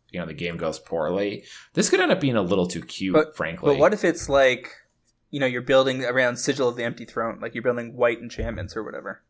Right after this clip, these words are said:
Speaker 2: Like, you're, you're building,
Speaker 1: Yeah.
Speaker 2: building Pillow Fort. Then this thing's gonna do a lot of work.
Speaker 1: Oh, yeah, I mean, it's nuts there. It's basically, essentially
Speaker 2: Tap,
Speaker 1: Gaia's
Speaker 2: tap,
Speaker 1: Cradle,
Speaker 2: tap, yeah,
Speaker 1: like,
Speaker 2: it's
Speaker 1: a
Speaker 2: like,
Speaker 1: version of Gaia's
Speaker 2: exactly.
Speaker 1: Cradle.
Speaker 2: It's basically Sarah
Speaker 1: But, like,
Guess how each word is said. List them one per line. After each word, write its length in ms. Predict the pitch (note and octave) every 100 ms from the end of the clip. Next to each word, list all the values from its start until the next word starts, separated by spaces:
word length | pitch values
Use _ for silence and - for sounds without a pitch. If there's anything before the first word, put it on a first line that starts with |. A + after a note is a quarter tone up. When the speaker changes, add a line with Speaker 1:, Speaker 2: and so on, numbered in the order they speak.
| _ _ _ _ -
Speaker 2:
Like, 160 | A#2
you're, 160 | B2+ A#2+
you're 180 | C3+ C#3
building, 200 | C3 B2+ -
Speaker 1:
Yeah. 120 | G#2
Speaker 2:
building 280 | F#2+ C#3 B2
Pillow 300 | - C3 C3
Fort. 420 | - F#2 E2+ - _ _ _ _ _ -
Then 180 | B2 B2
this 140 | D3+
thing's 200 | C#3 -
gonna 120 | A#2+
do 120 | G#2
a 40 | F#2
lot 340 | F#2 A#2+ A#2
of 80 | G2+
work. 280 | D#2+ - - - _ _ _ _ _ _ _ _ _ -
Speaker 1:
Oh, 140 | G#3+
yeah, 240 | D3+ E3 A#2+
I 60 |
mean, 180 | A#2 C3
it's 160 | A#2+ C3
nuts 300 | B2+ C3 -
there. 180 | A2+ G2+
It's 140 | F#2
basically, 1120 | - A2+ A2 A2+ G#2 G2+ F#2 F#2 F2+ F2 - _ _ _ _
essentially 440 | - D3+ D3 C3+ A2+
Speaker 2:
Tap, 80 | F2
Speaker 1:
Gaia's 320 | D#2 - -
Speaker 2:
tap, 60 | -
Speaker 1:
Cradle, 260 | C#3 C#3+
Speaker 2:
tap, 200 | B2+ - D#3
yeah, 80 |
Speaker 1:
like, 80 | A#2+
Speaker 2:
it's 80 | A2
Speaker 1:
a 40 |
Speaker 2:
like, 80 | G#2+
Speaker 1:
version 300 | G#2+ G#2 G#2
of 80 | F#2+
Gaia's 220 | - E2+
Speaker 2:
exactly. 260 | F#2 A2 G2+
Speaker 1:
Cradle. 240 | A2+ A#2+ - _ _ _ -
Speaker 2:
It's 120 | C#3+
basically 300 | G3 F3 E3
Sarah 280 | D#3 D#3+ C#3+
Speaker 1:
But, 80 | D#3
like, 120 | -